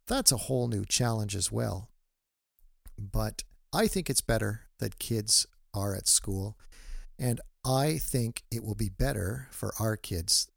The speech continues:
that they're coming back to school after the April break. I think if we can contain them, keep them in the school, as opposed to just wandering around with their friends, because the thing you have to remember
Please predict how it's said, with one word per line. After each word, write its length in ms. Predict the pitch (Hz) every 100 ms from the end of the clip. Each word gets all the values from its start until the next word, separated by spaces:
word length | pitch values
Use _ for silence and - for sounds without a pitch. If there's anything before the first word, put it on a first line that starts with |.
| _
that 140 | 110 101
they're 100 | 87
coming 360 | - 98 92
back 320 | 90 101 113
to 60 | -
school 440 | - - 90 85 -
after 300 | 95 87 98
the 160 | 98 -
April 300 | 95 - 90
break. 400 | 90 90 80 - - _ _ _ _ _ _ _ _ _ _ _ _ -
I 60 |
think 300 | - 151 156
if 80 | 131
we 80 | 120
can 160 | - 107
contain 500 | 101 87 135 160 170
them, 280 | 156 151 - _ - _ _
keep 220 | 147 139
them 160 | 135 123
in 100 | 117
the 80 |
school, 560 | 104 - 120 101 110 107 _ _ _ _ _ _ _ _ _ -
as 160 | 110
opposed 540 | 98 - 117 113 - -
to 320 | 110 95 95 - _ _ -
just 240 | 110 -
wandering 500 | 104 127 151 147 139
around 560 | 117 117 120 127 117 - -
with 140 | 117
their 120 | 110
friends, 600 | - 123 117 104 135 - - _ _ _ -
because 220 | - 123
the 80 | 117
thing 240 | - 240 254
you 80 |
have 260 | 165 143 131
to 100 | -
remember 500 | 113 101 92 92 95